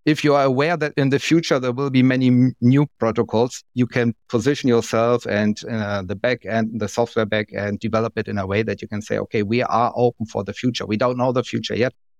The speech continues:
but we can adapt to these upcoming protocols and technologies quickly." That's what, what we follow with the idea of technology agnostic. No matter what technology it is, we try to handle it, we can handle it, uh, in a way, and the use case defines what,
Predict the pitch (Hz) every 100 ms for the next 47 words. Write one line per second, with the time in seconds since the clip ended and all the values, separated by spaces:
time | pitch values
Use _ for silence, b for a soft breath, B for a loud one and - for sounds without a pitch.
0 | - 110 113 110 107 104 107 - - 98
1 | 101 - - 104 - 101 95 92 104 95
2 | - 95 - - - 95 92 - 104 -
3 | - - 104 - _ _ - 123 131 117
4 | - 120 113 - 113 110 - 113 107 107
5 | 104 98 95 104 - 101 104 101 104 -
6 | 101 - 101 107 - - _ _ _ _
7 | _ _ _ _ _ 110 123 127 135 135
8 | 123 123 - 117 117 107 - 101 - 123
9 | - - _ _ _ _ _ _ 107 113
10 | - 113 110 107 110 110 107 101 104 -
11 | 104 101 101 98 95 92 - 98 95 95
12 | 92 90 90 95 120 98 104 101 123 -
13 | 104 101 98 - 98 98 -